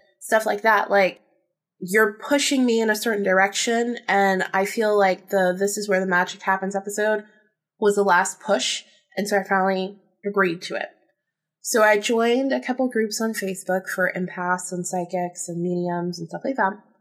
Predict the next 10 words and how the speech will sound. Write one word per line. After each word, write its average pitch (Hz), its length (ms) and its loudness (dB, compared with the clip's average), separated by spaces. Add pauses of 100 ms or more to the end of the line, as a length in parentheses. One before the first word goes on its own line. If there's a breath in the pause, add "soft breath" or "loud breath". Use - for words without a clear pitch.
(340)
In 226 300 2
one 440 180 4
of 233 80 -2
them, 165 380 -4 (440)
I 226 320 4
was 202 1160 0 (380)
able 208 300 4
to 220 120 -8
do 196 380 -2 (100)
a 185 500 -2